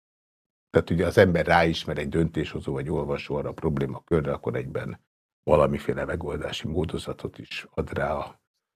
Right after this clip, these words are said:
Egyensúly Intézet, ha pontotlanul fogalmaztam, Gábor, elnézést. És megkérdeztem, hogy hova tartozik az a történet, hogy a Cseszneki vár megpróbált egy társasjátékot létrehozni a vár falain elhelyezett ládákkal,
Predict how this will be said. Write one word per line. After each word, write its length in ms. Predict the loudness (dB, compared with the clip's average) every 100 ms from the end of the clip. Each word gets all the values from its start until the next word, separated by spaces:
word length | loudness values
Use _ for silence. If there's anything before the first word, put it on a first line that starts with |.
| _
Egyensúly 460 | 2 2 -2 0
Intézet, 480 | 0 2 0 0 0
ha 60 | 0
pontotlanul 680 | 0 0 -2 -4 -4 -4 -6
fogalmaztam, 680 | -6 -6 -6 -8 -10 -8 -8
Gábor, 320 | -8 -8 -6
elnézést. 640 | -2 0 0 0 -4 -4 _ _ _ _ _ _ _
És 100 | 6
megkérdeztem, 460 | 6 6 4 4
hogy 100 | 2
hova 200 | 6 6
tartozik 420 | 6 2 2 -2 0
az 120 | 2
a 80 | 2
történet, 520 | 2 2 2 0 0
hogy 120 | -2
a 60 | 0
Cseszneki 500 | 0 0 -4 -4 0
vár 420 | 4 6 4 0 -4
megpróbált 800 | -2 -2 0 -2 0 0 0 -2
egy 140 | -6 0
társasjátékot 1040 | 0 0 -2 0 0 0 -4 -2 -4 -2
létrehozni 760 | 2 2 2 0 0 -4 -4 -2
a 80 |
vár 220 | 0 0 0
falain 460 | 0 2 4 2
elhelyezett 600 | 0 0 -2 -4 -6 -4
ládákkal, 960 | 2 4 4 2 0 -4 -2 0 0 -2